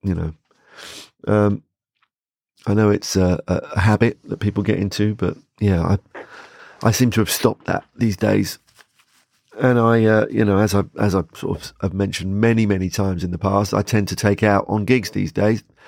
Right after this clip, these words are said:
especially, well, the gigs I'm doing, most of the time I'm turning up and they just give me two X L Rs and they come out the back of my quad cortex and I'm either using in-ears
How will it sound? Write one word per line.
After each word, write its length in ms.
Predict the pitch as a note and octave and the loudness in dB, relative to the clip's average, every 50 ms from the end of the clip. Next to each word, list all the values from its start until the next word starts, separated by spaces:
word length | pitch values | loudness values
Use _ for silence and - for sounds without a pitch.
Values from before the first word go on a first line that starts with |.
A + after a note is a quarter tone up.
| - - - | -20 -20 -20
especially, 360 | - - - C#3 - - - - - | -4 0 0 0 0 -2 -6 -6 -2
well, 180 | - A2+ G#2+ G2 | 0 0 0 0
the 100 | F#2+ E2+ | 0 0
gigs 240 | B2+ C3+ A#2+ A2 | 0 0 2 2
I'm 140 | B2 A2+ G#2+ | 0 0 2
doing, 420 | F2 G#2+ G#2 G2+ G#2 G#2 G#2 G2 - _ _ _ _ _ _ | 2 2 2 2 2 0 -2 -6 -10 _ _ _ _ _ _
most 380 | - G2 A2+ A#2+ A#2+ G#2+ - - | -2 2 2 4 4 2 0 -4
of 80 | F#2 - | -8 -8
the 100 | - - | -8 -6
time 540 | - - F#2 F2+ F2 E2+ E2+ E2+ F2 F2+ - _ _ - | -4 -2 0 0 0 0 -2 -4 -6 -10 -16 _ _ -6
I'm 140 | - E2 D#2 | -6 -6 -2
turning 380 | - - F#2+ F#2+ F#2 F#2 F2 | 0 2 2 4 4 2 2
up 240 | F2 E2+ - - - _ _ _ _ _ _ _ _ _ _ _ | 2 0 -2 -4 -10 _ _ _ _ _ _ _ _ _ _ _
and 320 | E2 E2+ E2+ F2 E2+ E2+ E2+ | -2 0 0 0 0 0 0
they 120 | F#2 F2+ | 0 0
just 280 | E2 - F2 D#2+ - - | 0 0 -2 -4 -2 -2
give 160 | - E2+ D#2+ | -4 -2 -2
me 140 | D#2+ E2 D#2 | -2 -4 -4
two 240 | - - C3+ A#2+ G#2 | -2 0 2 2 2
X 200 | F2+ - - - | 2 0 0 -2
L 320 | D#2+ D#2+ D#2+ E2 E2+ E2 | 0 0 0 0 0 0
Rs 160 | E2 - - - - - - - - - - _ - | -2 -4 -8 -12 -18 -20 -20 -20 -20 -20 -20 _ -6
and 140 | - F#2 F#2 | -2 0 2
they 140 | G#2 G2+ G2 | 2 2 2
come 200 | - G#2 E2+ E2+ | 2 0 0 2
out 160 | F2 - - | 0 -2 -2
the 60 | E2+ | -2
back 240 | - A#2 A#2+ B2 - | 0 0 0 0 0
of 60 | F#2 | -2
my 120 | E2+ D#2+ D#2 | -2 -2 -2
quad 260 | - - E2 - - | -2 -2 -4 -4 -4
cortex 760 | - F2+ F2 - - - F#2 - - - - - - - _ _ _ _ _ _ _ _ _ _ - | -6 -6 -6 -4 -2 -2 -2 -2 -4 -8 -10 -10 -10 -12 _ _ _ _ _ _ _ _ _ _ -2
and 640 | - F#2+ F2+ F2 F2 F2 E2+ E2 E2 E2+ E2 - - - _ _ _ _ _ _ - | 0 0 2 2 2 2 2 2 0 0 -2 -6 -10 -16 _ _ _ _ _ _ -4
I'm 180 | F#2+ G2 F#2+ | -2 0 2
either 180 | G2 F#2+ F2+ F#2 | 0 0 0 0
using 400 | F2+ F2+ A2 G#2+ F2 F2+ F2 F2 | 0 0 0 0 0 0 -2 -2
in-ears 800 | - - C3+ B2+ G#2+ F2+ E2+ F2+ F2+ F2 F2 - - - - | 0 2 2 2 2 2 2 2 2 2 0 -2 -6 -10 -12